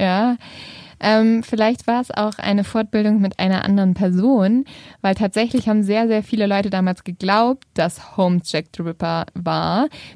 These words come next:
bis zu dem Punkt, wo man zweitausendneun, wir haben ja auch schon eine Folge über Jack the Ripper gemacht, die D N A von Jack the Ripper getestet hat und dann der Name Aaron Kosminski rauskam und man jetzt davon ausgeht, dass Kosminski eigentlich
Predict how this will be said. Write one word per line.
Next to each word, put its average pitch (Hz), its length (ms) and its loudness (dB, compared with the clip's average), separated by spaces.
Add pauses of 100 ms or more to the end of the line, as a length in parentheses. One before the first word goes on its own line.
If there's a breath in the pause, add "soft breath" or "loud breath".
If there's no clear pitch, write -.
bis 262 240 2
zu 269 140 0
dem 240 160 4
Punkt, 226 320 2
wo 202 80 -2
man 185 200 2
zweitausendneun, 190 760 0
wir 185 60 -2
haben 175 100 0
ja - 120 -2
auch 180 60 -8
schon 190 140 -2
eine 185 100 0
Folge 196 300 -4
über 190 160 -2
Jack 196 240 -6
the 202 80 -2
Ripper 208 260 -2
gemacht, 208 380 -2 (320 loud breath)
die 190 100 -2
D 180 140 2
N 196 160 2
A 254 400 2
von 233 440 2
Jack 226 220 -2
the 240 60 2
Ripper 240 260 0
getestet 233 500 -2
hat 233 220 -2
und 185 140 -2
dann 190 240 2
der 190 100 2
Name 180 640 2
Aaron 185 380 2
Kosminski - 1120 0 (400)
rauskam 175 580 0
und 175 320 -2
man 170 180 2
jetzt 175 280 -2
davon 170 260 2
ausgeht, 175 380 -2
dass - 320 -6
Kosminski - 640 0
eigentlich - 560 -8